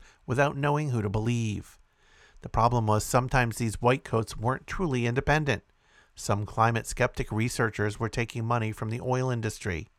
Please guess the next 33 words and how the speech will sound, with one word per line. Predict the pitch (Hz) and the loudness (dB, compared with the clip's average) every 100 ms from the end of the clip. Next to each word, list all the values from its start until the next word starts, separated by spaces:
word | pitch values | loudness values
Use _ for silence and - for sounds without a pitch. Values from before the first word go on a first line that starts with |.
| _ _ _ _ - _ - | _ _ _ _ -20 _ -2
Drexel | 101 - - | 0 0 -4
University | 95 104 104 110 - 117 | -2 0 2 0 0 -2
Emeritus | 107 107 113 110 - | 0 2 2 2 -2
Professor | - - 101 - 104 | -4 0 0 0 0
Bob | 110 104 104 | 4 4 2
Brulle | - 139 131 123 - - - | 0 2 4 2 -2 -20 -16
studied | - 120 143 139 | 0 2 2 0
the | - | 0
funding | - 139 135 131 | 2 2 2 -2
for | 127 | -6
climate | - 143 143 - | -2 0 0 -2
change | - 120 113 110 - - | -6 -4 -4 -6 -12 -12
counter-movement. | - 160 - 107 98 - - - _ _ - | -4 -2 0 -2 -2 -6 -10 -12 _ _ -20
He | _ 98 | _ -6
identified | 92 101 101 - 107 | 0 2 2 4 4
ninety-one | 107 110 117 120 113 | 4 2 2 2 0
institutions | 113 113 - - 127 123 120 113 - - - - | 0 -4 -8 -8 -6 -2 -2 -4 -6 -18 -16 -10
which | 120 | -6
he | 127 | -2
says | - 131 - | 2 2 2
either | 147 139 131 | -4 0 0
denied | 110 110 107 110 143 165 | 2 2 2 2 2 0
or | 131 117 | 0 -2
downplayed | 98 107 113 127 - 143 | 0 0 0 0 -2 -2
the | 143 | 0
risks | 131 107 - - | 2 2 0 -8
of | 113 - | -8 -2
climate | 127 156 151 | 0 0 -2
change, | - 90 90 - - - - | -6 -8 -8 -12 -18 -20 -12
including | - 104 156 175 165 | -8 0 4 4 4
the | 131 | 0
Cato | - 165 160 | 0 2 2
Institute | 127 - 107 - 101 80 | 0 -2 -6 -4 -4 -4